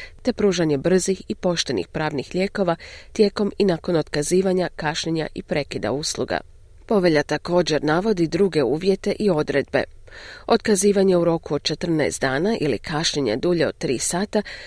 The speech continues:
zahtijevalo bi od zračnih prijevoznika puni povrat novca i plaćanje prijevoza do zračne luke, boravak u hotelu i obroke.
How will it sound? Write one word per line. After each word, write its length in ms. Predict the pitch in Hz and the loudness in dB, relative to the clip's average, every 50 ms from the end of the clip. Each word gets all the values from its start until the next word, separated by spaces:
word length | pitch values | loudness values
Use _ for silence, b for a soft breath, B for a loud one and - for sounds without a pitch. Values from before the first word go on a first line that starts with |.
| B B B B - | B B B B -4
zahtijevalo 600 | - 247 247 - - 240 220 208 208 196 196 190 | 0 0 0 0 2 2 4 4 4 4 2 2
bi 120 | 185 190 | 2 2
od 120 | 170 156 - | 0 0 0
zračnih 500 | - 170 160 156 - - - 127 117 - | -2 -2 -2 -2 0 -2 -2 -2 -4 -8
prijevoznika 680 | - - 190 196 196 190 196 185 - 190 180 - 185 175 | -4 -2 0 0 2 2 0 0 0 -2 -2 -2 -4 -6
puni 380 | - - - 196 196 196 208 | -6 -6 -2 0 2 2 2
povrat 460 | 202 - 170 156 151 - - - - - | 0 0 -2 -4 -2 -2 -4 -4 -4 -2
novca 480 | 180 175 170 165 - - - - - - B B B B B B B B | -2 -2 -2 -4 -6 -6 -4 -4 -4 -6 B B B B B B B B
i 80 | B 240 | B -4
plaćanje 520 | - - 196 180 180 - - 160 113 92 | 0 0 0 0 0 0 0 0 0 -2
prijevoza 500 | - - 175 185 190 190 190 190 185 202 | -4 -2 -2 0 0 2 0 0 0 0
do 140 | 185 196 214 | 2 2 2
zračne 460 | 196 - 160 151 139 - - - 101 | 0 0 0 -2 -2 -4 -4 -4 -2
luke, 400 | 113 143 175 185 - - 185 165 - - | -2 -2 -2 -2 -4 -6 -6 -6 -6 -6
boravak 500 | 156 170 175 165 156 135 127 131 - 151 | -4 -2 0 0 0 -2 -4 -6 -8 -10
u 40 | |
hotelu 560 | 156 - - 143 - - 196 202 202 202 202 - | -10 -8 -8 -8 -4 -2 0 2 2 2 0 0
i 120 | - 214 208 | 0 2 2
obroke. 500 | - 160 175 - - - - - - | 2 2 2 0 -2 -4 -4 -6 -8